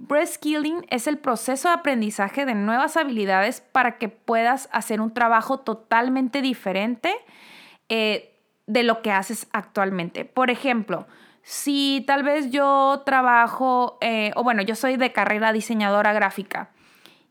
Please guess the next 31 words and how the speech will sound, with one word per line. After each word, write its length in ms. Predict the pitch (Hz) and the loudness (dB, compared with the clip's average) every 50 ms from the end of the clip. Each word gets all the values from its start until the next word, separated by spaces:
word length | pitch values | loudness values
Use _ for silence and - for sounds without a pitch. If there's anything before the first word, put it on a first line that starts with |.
| _ _ - | _ _ -4
y 600 | 254 254 254 247 254 247 254 247 240 196 - - - _ _ - | -2 0 0 0 0 0 0 0 -2 -4 -6 -14 -20 _ _ 2
ahorita 480 | 233 233 233 220 220 208 - 247 233 | 4 4 4 4 0 -2 0 2 2
hago 260 | 233 226 233 233 226 - | 4 4 2 -2 -2 0
cosas 400 | 240 233 226 233 247 233 226 208 | -2 -2 0 0 0 0 0 0
de 140 | 233 226 | -2 0
desarrollo 520 | 220 220 220 214 233 202 196 208 208 214 220 | 0 0 0 0 0 2 2 2 0 0 0
de 60 | 233 | 0
negocio. 560 | 226 214 190 180 190 185 185 - - 160 - - - - - - - - - | 0 -2 -2 0 0 -2 -2 -2 -8 -8 -10 -10 -18 -20 -20 -20 -16 -4 0
Aunque 500 | 262 277 285 262 294 294 285 - - _ _ _ _ _ - _ | 0 0 2 0 0 -2 -2 -2 -6 _ _ _ _ _ -16 _
puedo 240 | - 208 196 202 339 | 2 4 4 4 2
utilizar 420 | 262 - 330 277 240 - 233 220 214 | 0 -2 -2 -2 -2 0 -2 -2 -2
ciertas 280 | 240 240 - 262 - | -4 -8 -8 -4 -4
habilidades 400 | 285 269 247 208 196 196 202 202 | -2 -2 0 0 0 0 0 0
como 160 | - 240 226 226 | -2 -4 -2 -2
la 140 | 214 208 | -2 -2
creatividad 580 | 214 208 196 - 214 196 202 196 226 233 233 233 | -2 -6 -6 -4 -4 -4 -2 0 2 2 2 0
y 80 | 240 220 | 0 -4
procesos 560 | - 202 196 190 - 214 208 202 226 196 - | -4 -6 -6 -4 -4 -6 -6 -6 -8 -10 -10
y 60 | 202 | -6
conceptualizar, 880 | - 214 202 196 208 196 - 214 202 202 208 196 - 226 220 254 339 349 - - - - _ _ | -6 -6 -4 -4 -8 -8 -4 -4 -2 -2 -2 -4 -2 0 0 0 0 -4 -10 -18 -20 -20 _ _
pues 160 | - 294 294 254 | 2 2 2 2
estoy 220 | 262 262 - 233 | 0 0 2 0
haciendo 360 | 233 226 269 262 254 254 247 | 2 2 0 0 0 0 2
reskilling, 600 | 254 254 262 262 - - 285 285 262 247 214 208 | 2 0 0 0 -4 -6 -4 -2 -2 0 -2 0
¿no? 180 | 208 226 247 233 | 0 -2 -2 -2
Porque 340 | - 226 226 - 247 220 208 | -4 -6 -4 -4 -4 -4 -2
yo, 160 | 202 247 240 | 0 0 0
mi 440 | 240 240 233 - - 247 247 247 233 | 0 -2 -6 -6 -4 -2 -2 -2 -2
formación 680 | 240 - 247 240 226 226 214 202 - - 240 233 220 226 | -2 -2 -2 0 0 0 -2 -2 -2 -4 -4 -2 0 0
no 100 | 226 220 | -2 -2
fue 400 | 220 - 240 226 220 226 226 | -2 -2 -2 -2 -2 -2 -4